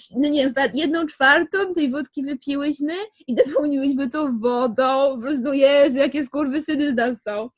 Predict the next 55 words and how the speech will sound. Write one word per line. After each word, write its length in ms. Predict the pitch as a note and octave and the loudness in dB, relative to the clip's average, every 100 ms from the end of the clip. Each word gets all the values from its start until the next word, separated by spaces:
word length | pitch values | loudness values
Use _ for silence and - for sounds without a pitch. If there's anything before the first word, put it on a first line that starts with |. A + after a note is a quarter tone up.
| - A3+ | -16 -8
Może 140 | G#3+ | -4
nie 100 | G#3+ | -4
skurwysyny, 540 | - A#3 G#3+ A3 A3+ | 0 0 0 0 0
bo 60 | G3 | 0
to 60 | - | -2
nie 60 | G#3 | -2
ładne 260 | G3+ G3+ | 0 -4
słowo, 380 | G#3 G3+ G3 F#3+ | -4 -4 -4 -6
em, 360 | G3 G3 F#3+ F#3+ _ _ | -4 -2 -4 -4 _ _
jak, 160 | B3 A#3+ | 0 4
jakie 280 | C4+ B3+ D4 | 4 4 2
z 40 | |
nas 140 | C4 C4+ | 4 2
po 80 | |
prostu 260 | B3+ C4+ B3+ | 0 -6 -2
jędze 440 | C4 C#4+ C#4 A#3+ | 4 6 6 4
są, 220 | B3 G#3 G#3+ | 0 -2 -2
że, 360 | A#3 G#3+ G#3 G3+ - | -2 -2 -2 -6 -4
e, 300 | G#3 G#3 G#3+ | -4 -2 -4
że 120 | G#3+ | -6
tak, 320 | G#3+ A3+ A3+ | -4 -2 -2
że 80 | C#4 | -2
tak 200 | B3 C#4 | 0 0
je 100 | C#4 | 2
ustawiłyśmy. 760 | C#4+ - C#4 C4 C4 B3 A#3+ D4 - - - | 0 0 -2 0 0 0 0 0 -4 -14 -4
I 80 | |
pamiętam 420 | B3+ C#4 D4+ D4+ C#4 | 0 2 2 0 -2
po 260 | E4+ G4 | 0 0
tym, 180 | G4+ C4+ | 0 0
jakoś 300 | C4 B3+ A3+ | 0 0 -2
miesiąc 360 | C4+ D#4+ F4 D#4 | -2 -2 -8 -6
później, 600 | C#4+ C4+ G3 G3 A3+ - _ _ - - | -2 -2 -2 -2 -2 -4 _ _ -8 2
one 220 | C4+ D4 | 4 4
właśnie 300 | C#4+ C4+ A#3+ | 0 -4 -6
otworzyły 500 | B3 C4 B3 B3+ C4 | -4 -4 -2 0 0
tę 100 | C#4 | 0
butelkę 460 | B3+ C4 C4+ D4 | 0 -2 -4 -4
wódki, 440 | B3 C#4 C4 - F4+ G#4+ _ _ | -6 -6 -8 -4 0 0 _ _
no 80 | A#3 | -4
i 40 | B3 | -2
właśnie, 280 | B3 A3+ | -4 -4
jejku, 320 | A#3+ B3 B3+ C#4 | -2 0 0 -2
jaka 160 | C#4+ | -4
ta 100 | - | -2
wódka 300 | B3 C4 - G#4+ | -2 -4 -6 -2
<laughs> 40 | |
mocna 360 | D#4 D4 C#4 B3 | 2 2 0 -4
i 120 | C4 | -2
tak 220 | C4 B3+ | -4 -4
dalej, 360 | G3+ G#3+ A3 A3 | -2 -2 -2 -2
no 100 | A3+ | -2
a 80 | A3 | -2
to 140 | C4+ | 0
w 40 | |
ogóle 320 | C#4+ B3+ C4 | 0 0 -2